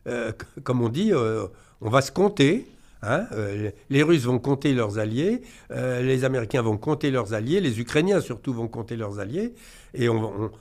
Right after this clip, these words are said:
on va en savoir un peu plus. Est-ce que ça bouge ou pas ? Il semblerait que les Chinois n'aient pas du tout envie que la crise s'aggrave. Donc, éventuellement,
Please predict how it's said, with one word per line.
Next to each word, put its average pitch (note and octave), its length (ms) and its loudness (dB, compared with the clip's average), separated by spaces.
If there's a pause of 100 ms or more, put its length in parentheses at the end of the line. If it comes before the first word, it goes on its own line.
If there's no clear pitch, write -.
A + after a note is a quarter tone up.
(120)
on F#2+ 100 -6
va F#2+ 120 -4
en G#2 60 -2
savoir A#2 300 -2
un A#2 60 0
peu F3 140 -2
plus. F#3 320 -2
Est-ce A#2+ 160 -6
que C3+ 100 0
ça C3+ 160 0
bouge D3 280 -2
ou C#3 60 0
pas ? A#2+ 320 -4 (600)
Il A#2+ 40 -10
semblerait D#3+ 520 4
que D3+ 100 -4
les C#3 100 2
Chinois F#3 680 2 (680)
n'aient A#2+ 120 -2
pas F3 200 0
du C3 200 -2
tout D#3+ 180 2
envie C3 400 0
que A#2+ 100 -2
la A#2 160 0
crise - 260 -2
s'aggrave. G#2+ 600 -2 (580)
Donc, D3 300 2 (260)
éventuellement, E3+ 760 2